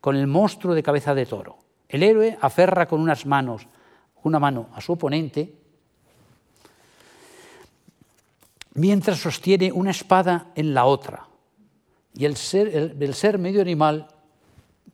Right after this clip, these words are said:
maneja una piedra. También se contaba que Teseo no llevaba ningún arma, sino que luchó a puñetazos.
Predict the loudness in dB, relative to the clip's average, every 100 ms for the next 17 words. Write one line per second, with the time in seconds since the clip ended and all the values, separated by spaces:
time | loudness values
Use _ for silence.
0 | _ -4 0 0 0 -2 -2 -4 -12 -14
1 | -20 _ _ _ _ _ _ 0 0 0
2 | 0 -2 0 0 0 -2 -4 0 0 0
3 | 0 2 4 4 2 -2 -2 0 2 0
4 | -4 -6 -6 -4 -4 -4 -2 -2 0 -2
5 | -2 -2 -2 -6 -12